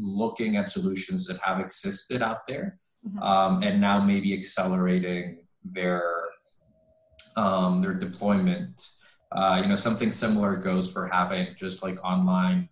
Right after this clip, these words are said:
Speaker 1: live chat functionality, um, you know, looking at regional banks, uh, fewer than fifty percent, um, have that available. And, you know, there are many other things that we could talk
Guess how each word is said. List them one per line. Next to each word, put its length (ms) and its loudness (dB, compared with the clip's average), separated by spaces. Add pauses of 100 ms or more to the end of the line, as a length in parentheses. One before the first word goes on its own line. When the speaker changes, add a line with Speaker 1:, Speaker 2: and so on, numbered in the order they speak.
(120)
Speaker 1:
live 320 0
chat 380 -2
functionality, 920 -4 (420)
um, 580 -2
you 120 -4
know, 80 -2 (100)
looking 240 -2
at 140 -4
regional 460 -2
banks, 840 -6
uh, 160 -6
fewer 300 0
than 200 -2 (120)
fifty 300 -8
percent, 400 -20 (840)
um, 260 0
have 360 0
that 280 0
available. 920 -2
And, 440 -2
you 80 -10
know, 100 -4
there 140 -2
are 100 0
many 260 2
other 280 -4
things 200 -6
that 100 -12
we 140 -10
could 140 -14
talk 240 -20